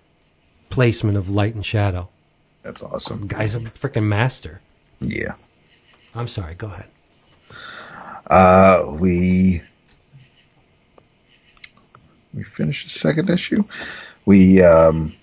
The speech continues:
Speaker 1: Yeah, I made it into issue three. I went into issue three with it.
Speaker 2: Because there was one thing. Oh, um, aside from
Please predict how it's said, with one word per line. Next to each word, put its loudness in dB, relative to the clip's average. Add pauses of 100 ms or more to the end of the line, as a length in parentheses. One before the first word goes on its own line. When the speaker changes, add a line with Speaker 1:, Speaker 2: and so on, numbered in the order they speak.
(500)
Speaker 1:
Yeah, 0
I 2
made 4
it 2
into -4
issue -8
three. -6 (1400)
I -8
went -2
into -8
issue -12
three -12
with -12
it. -18 (1080)
Speaker 2:
Because -2
there 4
was 0
one 2
thing. 4 (1120)
Oh, 6 (100)
um, 4 (1300)
aside 2
from -6